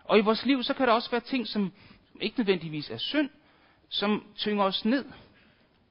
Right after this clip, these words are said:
holder os fra at kunne leve livet hundrede procent med Jesus. Det kan være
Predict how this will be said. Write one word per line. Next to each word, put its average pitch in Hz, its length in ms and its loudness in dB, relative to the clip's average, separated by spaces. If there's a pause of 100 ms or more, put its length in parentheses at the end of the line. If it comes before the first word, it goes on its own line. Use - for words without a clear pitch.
holder 233 300 4
os 220 160 -2
fra 220 300 0
at 180 60 -10
kunne 180 200 -6
leve 180 340 -4 (140)
livet 175 320 -4
hundrede 202 340 -4
procent - 540 -10 (760)
med 139 160 0
Jesus. 120 540 -6 (1700)
Det - 80 -14
kan 214 280 2
være 139 380 2